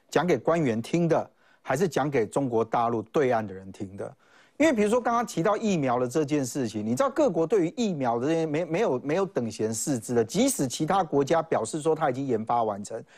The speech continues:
你到国内还是必须要经过你一定的流程去作为检测之后，你才有可能来采用。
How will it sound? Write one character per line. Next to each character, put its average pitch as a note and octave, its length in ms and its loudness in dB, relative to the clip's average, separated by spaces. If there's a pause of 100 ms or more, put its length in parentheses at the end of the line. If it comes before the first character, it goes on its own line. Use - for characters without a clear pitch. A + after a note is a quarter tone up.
(160)
你 D3+ 140 0
到 B3+ 160 2
国 E3 240 0
内 G#3+ 100 0
还 C#3+ 160 -2
是 F#3 140 -2
必 E3+ 200 -2
须 E3 180 -2
要 D3+ 120 4
经 D3+ 180 -4
过 D3+ 140 0
你 A2 180 -4
一 B2+ 80 -4
定 D3 280 -2
的 A#2 100 4
流 A2+ 220 2
程 A2+ 180 -2
去 C#3+ 100 -4
作 C3+ 200 2
为 A2+ 100 2
检 G2+ 240 -4
测 C3+ 180 0
之 A#2 120 -2
后， C#3 120 2 (220)
你 D3 100 0
才 D3 200 0
有 E3 60 2
可 C#3 120 -6
能 G#2 140 -6
来 G#2 120 -2
采 G#2 220 -6
用。 G2+ 320 -2